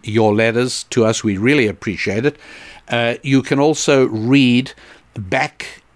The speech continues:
issues of Thought Tools, of Susan's Musings,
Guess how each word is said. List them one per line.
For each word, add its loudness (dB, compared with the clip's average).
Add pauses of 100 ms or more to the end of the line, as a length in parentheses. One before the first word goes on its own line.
issues 2
of 0
Thought 0
Tools, 0 (400)
of -2
Susan's 2
Musings, 2